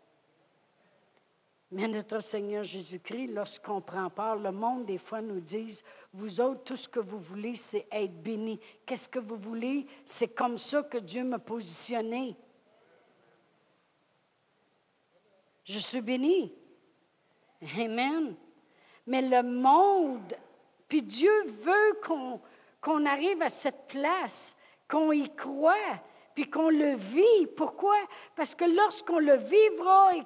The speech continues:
qu'on le, qu'on y croira et qu'on le vivra, le monde va pouvoir voir Jésus. Le monde va pouvoir voir Dieu. Si moi, je manifeste la gloire de Dieu dans ma vie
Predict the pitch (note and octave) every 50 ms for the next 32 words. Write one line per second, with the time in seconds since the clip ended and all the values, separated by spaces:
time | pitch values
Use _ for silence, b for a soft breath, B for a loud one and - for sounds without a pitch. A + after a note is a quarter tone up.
0 | - - C#4+ D4+ D4 D4+ D4 C#4+ C4+ C4+ C4 C4 - G#3+ B B B B B _
1 | - C#4+ D4+ D4 C#4+ C4+ - - - D#4 F4 F#4+ F#4+ F#4 F4 E4+ F#4+ G4 G4 F4+
2 | - - D#4 E4 D#4 D4 C#4+ C4 B3+ E4+ F4+ E4 C#4 D#4 F4+ F#4 F4 B B B
3 | B B - C#4 D4 D4 C#4+ D4 C#4 C#4 C#4+ D4 D#4 F4+ F#4+ G#4 A4 A4+ A4+ A4+
4 | G#4+ F4+ C#4+ C4+ E4 D4+ D#4 - D4 D4+ B3 A3+ D4 D#4+ D#4 D#4 B3+ A3+ G3+ G#3+
5 | C#4+ D#4 D#4+ D#4+ D#4 - - - A#3 D4+ D#4 D4 A#3 G#3+ B3 D#4+ E4 D4+ B3+ -
6 | - - - _ _ _ _ _ _ _ _ _ _ _ _ _ _ _ _ b
7 | b b b b b b b B3+ C#4+ D4+ D4+ D4+ D#4 E4+ F#4+ G4 G#4 G#4+ G4+ F4
8 | D4+ E4 C#4+ - - C#4 C#4 B3 C4+ D#4 D#4 D#4 D#4+ D#4+ D#4 D4 C4+ - - A#3
9 | G3+ G3+ A#3+ C#4+ D#4 D#4+ D#4+ D#4 C#4+ B3 A#3 G3 G3+ C4+ F4 F#4+ F#4+ F#4+ E4+ C4
10 | D#3+ - - - - - - _ _ b b b b b b b b - - -
11 | - - - G4 F#4 F4+ F4 F#4 G4+ G#4+ G#4 C#4+ C4 D#4+ D4+ D#4 D#4 F4 F#4 F4+
12 | F#4 F#4 E4 - - - F4 G4 G#4 - - - - D#4+ C#4+ C#4 A#3+ B3 D4+ D#4
13 | E4 F4 F4+ F#4 F4 D4 C#4 D#4+ D4+ A3 F3+ G#3 D4 F4+ F#4 F#4 D4+ D4 D4 D4
14 | D4 C#4 C4 A3+ G3 A3+ D#4+ F#4 G4+ F#4+ C#4+